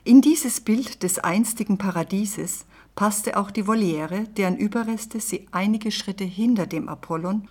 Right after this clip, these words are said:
noch sehen können. Volieren waren seit der Antike dekoratives und lebendiges Element der Gartenanlage. Aber wie passten die ruinenhaften Säulen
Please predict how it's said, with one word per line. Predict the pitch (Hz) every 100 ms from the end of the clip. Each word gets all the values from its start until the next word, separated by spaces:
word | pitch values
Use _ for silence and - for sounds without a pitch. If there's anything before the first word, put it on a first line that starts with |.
| _
noch | 214 214
sehen | - 156 156 156
können. | 160 147 147 - _ _ _ _ _ _ - - -
Volieren | 196 208 190 277 226 170 208 196
waren | 180 180 180
seit | - 180 220 233
der | -
Antike | 180 180 214 208 185 190 196 - - -
dekoratives | 185 185 160 - - 220 214 226 -
und | 196 190
lebendiges | 185 - 208 220 156 - 131 -
Element | 165 160 156 170 185 -
der | 196
Gartenanlage. | 175 151 160 151 151 143 135 151 139 _ _ _ _ _ _ _ - - - -
Aber | - 202 202 170
wie | 254
passten | 311 - 208 220 - 226
die | 196
ruinenhaften | 185 180 - 226 254 220 196 196 - 160
Säulen | - 190 220 156 151